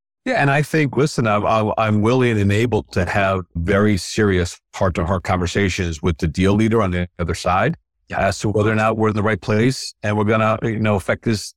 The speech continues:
Speaker 1: the way we wanna affect it or not. Right. And I think, you know, ignorance isn't bliss in deal structuring and deal making, right? And I think you need to be honest and you need to be able to sit across the table and have a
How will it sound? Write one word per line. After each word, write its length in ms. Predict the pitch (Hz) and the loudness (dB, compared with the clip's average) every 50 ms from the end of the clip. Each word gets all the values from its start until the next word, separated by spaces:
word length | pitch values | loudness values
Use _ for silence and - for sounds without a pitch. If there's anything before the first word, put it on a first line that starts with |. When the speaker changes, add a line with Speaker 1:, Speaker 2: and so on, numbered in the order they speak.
| _ | _
Speaker 1:
the 80 | - 113 | -2 0
way 120 | 107 110 | 2 2
we 100 | 110 110 | 2 2
wanna 280 | 104 107 110 107 107 107 | 2 2 2 2 2 2
affect 320 | 98 - 139 151 - - | 2 2 0 -2 0 -2
it 100 | 113 95 - | -4 -4 -2
or 180 | - 113 123 120 | 0 0 2 2
not. 300 | 120 131 156 185 - _ _ - - _ _ _ _ _ _ _ - | 2 2 0 0 -2 _ _ -20 -20 _ _ _ _ _ _ _ -4
Right. 340 | - 95 104 113 131 131 135 | -2 0 2 2 2 2 0
And 220 | 127 123 120 131 | 0 -2 -2 -2
I 120 | - 127 113 | 0 0 -2
think, 320 | - - - 143 135 - _ _ _ _ _ _ _ _ _ _ - | -2 -2 -2 -2 -2 -4 _ _ _ _ _ _ _ _ _ _ -2
you 40 | 131 | 0
know, 140 | 127 117 - | 0 0 2
ignorance 440 | 131 147 151 151 156 156 156 135 - | 0 0 2 4 4 2 2 2 0
isn't 280 | 143 120 113 131 113 - | 0 0 2 0 0 0
bliss 380 | 90 101 113 139 147 - - - - | 2 2 2 2 0 -2 -8 -6 -2
in 140 | 120 107 | -2 0
deal 220 | 98 104 107 120 139 | 0 2 2 2 2
structuring 640 | - - - 151 151 - - - - 196 190 202 190 | 0 0 -2 -2 -2 -2 -6 -4 -2 0 0 0 0
and 160 | - 110 107 92 | 0 0 0 2
deal 180 | 104 123 123 | 2 2 2
making, 400 | 120 123 127 131 - 185 196 190 | 2 2 0 0 0 0 0 2
right? 340 | 151 - 117 131 156 185 202 - | 2 2 0 2 2 0 0 0
And 100 | 113 107 | 0 0
I 80 | 110 | 0
think 280 | 101 - - 131 113 - | -2 -2 -2 -4 -4 -2
you 60 | 117 | -2
need 140 | 110 113 117 | -2 -2 0
to 60 | 113 117 | 0 0
be 140 | 113 110 | 0 2
honest 420 | 104 98 101 117 143 185 175 - - | 2 2 4 4 2 2 0 0 0
and 140 | 127 117 110 | 0 2 2
you 60 | 104 | 2
need 200 | 110 117 117 - | 2 2 0 0
to 80 | 135 | -2
be 160 | 127 110 120 120 | 0 2 2 2
able 180 | 117 113 - 107 | 2 0 -2 -2
to 100 | 110 101 | -2 -2
sit 180 | - - 113 | -2 -2 -4
across 280 | 113 - - 117 113 - | -2 0 0 0 0 0
the 60 | 107 | -4
table 420 | 104 - 120 123 127 160 196 - _ - - _ _ _ _ - | -2 0 0 2 2 2 0 0 _ -14 -20 _ _ _ _ -4
and 120 | - 110 | -2 0
have 300 | 104 113 135 131 131 120 | 2 2 2 2 2 2
a 200 | 127 123 117 113 | 2 0 0 0